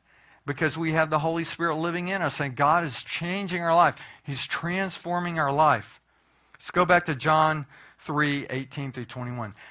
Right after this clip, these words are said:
"There is no judgment against anyone who believes in him, but anyone who does not believe in him has already been judged for not believing in God's one and only Son."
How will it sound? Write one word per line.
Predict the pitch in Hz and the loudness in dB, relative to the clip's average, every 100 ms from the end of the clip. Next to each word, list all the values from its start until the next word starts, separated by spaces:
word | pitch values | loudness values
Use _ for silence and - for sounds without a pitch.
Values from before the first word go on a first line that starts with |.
| - | -16
"There | 127 170 180 | 2 4 4
is | 135 | 4
no | 175 | 2
judgment | 185 185 214 175 185 | 4 4 4 4 -2
against | 156 135 151 - | -2 0 -2 -2
anyone | 160 180 202 165 | -6 -4 -2 0
who | 151 | -2
believes | 156 127 127 160 226 202 | -2 -4 -2 -4 -6 -4
in | 196 190 | -4 -2
him, | 180 147 170 202 - _ _ - - | 0 0 0 -4 -14 _ _ -20 -4
but | 151 175 | 0 2
anyone | 165 196 220 190 175 | 2 0 2 2 2
who | 165 160 | -2 2
does | 156 131 | 2 2
not | 131 143 185 220 | 2 6 8 8
believe | 196 165 147 | 4 4 2
in | 139 | 0
him | 143 147 165 - - - | -2 -2 -4 -10 -20 2
has | 202 175 | 4 4
already | 208 180 202 196 196 196 | 6 8 8 6 2 0
been | 185 180 | -2 -4
judged | 131 180 190 180 170 | 4 8 8 6 2
for | - 190 | -2 -2
not | 175 151 165 | 4 4 4
believing | 196 190 156 175 185 | 2 0 -2 -2 -6
in | 185 | -4
God's | 143 143 160 147 | 4 6 6 2
one | 127 123 127 | -8 -4 -4
and | 151 | -6
only | 147 123 143 | -6 -6 -8
Son." | 185 - 247 330 139 | -10 -8 -6 -6 -10